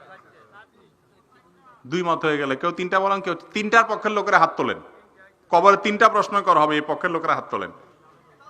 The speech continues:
ঠিক আছে, নামান। কিছু লোক চিন্তা করতেছে আবার কোন পক্ষে হাত তুলে অর্ধেক তুলে রাখছে। শুনেন, কবরে চারটা প্রশ্ন হবে, তিনটা হবে মূল, আর একটা হবে সম্পূরক।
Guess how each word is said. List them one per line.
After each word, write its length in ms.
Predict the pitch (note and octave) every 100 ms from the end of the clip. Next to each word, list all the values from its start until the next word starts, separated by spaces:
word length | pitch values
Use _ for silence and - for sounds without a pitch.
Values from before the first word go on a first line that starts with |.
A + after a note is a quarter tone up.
| - C4+ - _ - - _ _ _ -
ঠিক 160 | C#3
আছে, 180 | C3 A#2+
নামান। 300 | A2 F#2 D#2+ - _ _ _ _ _ _ _ _ -
কিছু 200 | E3 F3+
লোক 100 | F3+
চিন্তা 260 | F#3 E3+
করতেছে 340 | D#3+ D#3+ D#3 E3
আবার 160 | D3+
কোন 180 | D3 D3+
পক্ষে 260 | D3+ D#3 D#3+
হাত 160 | C#3 E3+
তুলে 140 | C#3+
অর্ধেক 300 | C3 C3+ -
তুলে 160 | B2 G2+
রাখছে। 300 | F#2 - - - - - -
শুনেন, 340 | - G3 C#3+ - - - _ _ _ _ _ _ -
কবরে 560 | G3 G3+ A#3+ E3 E3+ G#3
চারটা 360 | G#3+ G3+ - A3+
প্রশ্ন 320 | G3 - F3+
হবে, 280 | C#3+ G2+ E2+ -
তিনটা 300 | F#3+ G3+ A#3
হবে 220 | G#3+ B3
মূল, 400 | A3 G3 A3+ D4+ -
আর 100 | E3
একটা 180 | E3 F#3
হবে 100 | F3
সম্পূরক। 600 | F#3+ F#3 F3+ A2 -